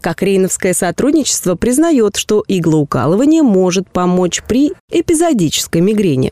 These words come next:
Авторы обзора две тысячи шестнадцатого года пишут, что небольшой эффект по сравнению с фикцией всё же есть.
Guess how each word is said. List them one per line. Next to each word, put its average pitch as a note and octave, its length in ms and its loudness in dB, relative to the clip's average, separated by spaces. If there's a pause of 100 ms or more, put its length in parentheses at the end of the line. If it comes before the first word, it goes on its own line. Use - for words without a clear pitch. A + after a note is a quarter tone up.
(180)
Авторы E3 380 -2
обзора F3+ 420 0
две C4 180 0
тысячи C4+ 240 0
шестнадцатого A3+ 580 -2
года A#3 320 2
пишут, D#3+ 460 -2
что - 340 0
небольшой F#3+ 600 0
эффект - 320 -2
по F3+ 100 -2
сравнению F3+ 560 2
с - 140 -2
фикцией D3+ 580 -2
всё D#4+ 200 0
же F4 140 2
есть. - 380 -2